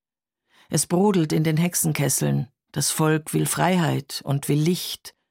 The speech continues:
und duldet nicht, dass man noch länger ihm Lohn und Arbeit vorenthält. Drum wählten sie den Rattenfänger als Retter ihrer faulen Welt, als Schirmer ihrer alten Rechte, die nichts als altes Unrecht sind.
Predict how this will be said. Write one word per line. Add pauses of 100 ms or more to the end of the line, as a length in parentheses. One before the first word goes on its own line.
(120)
und
duldet
nicht, (220)
dass
man
noch
länger
ihm
Lohn
und
Arbeit
vorenthält. (1200)
Drum
wählten
sie
den
Rattenfänger
als
Retter
ihrer
faulen
Welt, (480)
als
Schirmer
ihrer
alten
Rechte, (360)
die
nichts
als
altes
Unrecht
sind.